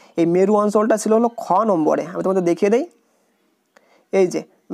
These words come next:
মেরু অঞ্চল ছিল খ নম্বরে, তাই ওটাকে খ দিয়েছি,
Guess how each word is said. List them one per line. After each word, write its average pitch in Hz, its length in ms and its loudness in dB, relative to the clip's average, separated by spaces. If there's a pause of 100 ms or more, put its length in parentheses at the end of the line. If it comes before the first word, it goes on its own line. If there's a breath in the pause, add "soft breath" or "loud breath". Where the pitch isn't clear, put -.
মেরু 185 240 2
অঞ্চল 202 200 -2
ছিল 226 100 0 (120)
খ - 40 -8 (180)
নম্বরে, 208 340 0 (320 soft breath)
তাই 175 140 2
ওটাকে 196 200 0 (120)
খ - 20 -16 (260)
দিয়েছি, 156 300 0